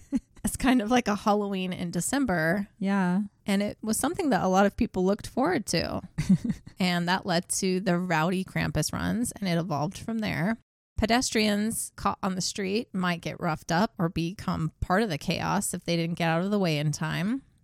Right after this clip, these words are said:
Speaker 1: Some are attacked or shaken up by the Krampuses. It is the intention of them to scare people. So that's their job.
Speaker 2: Right.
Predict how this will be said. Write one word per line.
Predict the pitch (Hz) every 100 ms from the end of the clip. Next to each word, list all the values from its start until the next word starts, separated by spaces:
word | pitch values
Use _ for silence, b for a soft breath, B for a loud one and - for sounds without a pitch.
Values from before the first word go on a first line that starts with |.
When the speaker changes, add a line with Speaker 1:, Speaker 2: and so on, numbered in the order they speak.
| _
Speaker 1:
Some | - 165 156
are | 180
attacked | - 185 170 - 208
or |
shaken | - 156 147 196
up | 196 220
by | 180
the | 156
Krampuses. | - 165 - - 180 269 - _ _ -
It |
is | 208 196
the | 220
intention | 196 190 - 294 - 190 175 -
of | 214 214
them | 196 180
to | - 214 196
scare | - 185 170
people. | - 160 - - -
So | - - 147 147 -
that's | 170 180
their | 240 220
job. | 190 156 139 175 220 _ -
Speaker 2:
Right. | 170 160 180